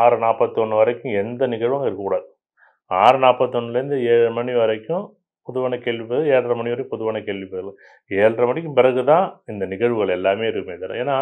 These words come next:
இது ஆரம்பிக்கும் போது அப்படிதான் ஆரம்பிச்சோம். ஏன்னா வர்றவங்க வந்து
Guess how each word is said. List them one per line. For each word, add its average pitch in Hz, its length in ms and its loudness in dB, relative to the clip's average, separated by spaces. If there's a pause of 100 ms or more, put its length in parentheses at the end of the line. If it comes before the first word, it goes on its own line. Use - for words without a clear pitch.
(760)
இது 131 100 4
ஆரம்பிக்கும் 160 460 8
போது 151 100 8
அப்படிதான் 127 240 6
ஆரம்பிச்சோம். 110 440 -2
ஏன்னா 120 200 -2
வர்றவங்க 117 440 2
வந்து 95 240 -6